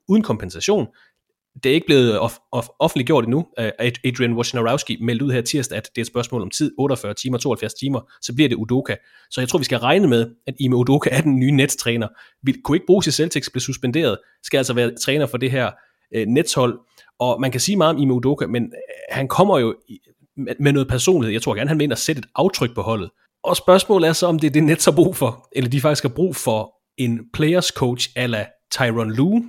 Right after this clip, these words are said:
da han var træner i Cleveland, hvor det sådan lidt var s-, ikke spilleren, der bestemte, men han sådan arbejdede med dem, i stedet for, det er en træner, der arbejder, eller der sætter en,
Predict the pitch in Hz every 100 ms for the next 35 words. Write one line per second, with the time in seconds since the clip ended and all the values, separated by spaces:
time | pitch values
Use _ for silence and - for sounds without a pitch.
0 | - 104 127 123 135 127 123 - 120 98
1 | _ - 175 220 151 98 98 - 127 117
2 | 123 131 127 117 98 - _ _ _ -
3 | - - 120 131 - 131 127 98 104 -
4 | 208 147 110 113 123 135 131 120 - -
5 | 123 123 113 110 120 185 175 117 113 131
6 | 127 117 117 123 127 117 113 110 104 101
7 | - _ - 113 - - 151